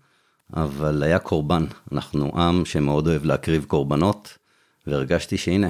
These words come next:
הקרבנו קורבן לשלום, ואני זוכר את האווירה שהייתה בארץ, אה, אני טסתי שבוע אחרי הרצח, בשבוע של אחרי הרצח, וזה היה נראה כאילו פתאום כל הארץ מאחורי מחנה השלום. כאילו עזבו את כל המחלוקות, ועכשיו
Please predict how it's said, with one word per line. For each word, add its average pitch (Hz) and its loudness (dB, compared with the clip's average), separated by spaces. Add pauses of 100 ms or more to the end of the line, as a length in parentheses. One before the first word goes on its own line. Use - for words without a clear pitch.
(120)
הקרבנו 80 0
קורבן 82 0
לשלום, 104 2 (800)
ואני 69 -4
זוכר 85 0
את 101 -4
האווירה 76 0
שהייתה 85 -2
בארץ, 90 -2
אה, 71 0
אני 67 -6
טסתי 80 -4
שבוע 80 0
אחרי 73 0
הרצח, 73 -2 (440)
בשבוע 85 0
של 80 0
אחרי 85 0
הרצח, 95 0
וזה 76 -2
היה 85 0
נראה 95 2
כאילו 104 2 (360)
פתאום 98 0
כל 101 2
הארץ 90 0
מאחורי 80 2
מחנה 76 0
השלום. 69 -6 (520)
כאילו 78 2
עזבו 82 2
את - -2
כל 95 0
המחלוקות, 98 0
ועכשיו 92 0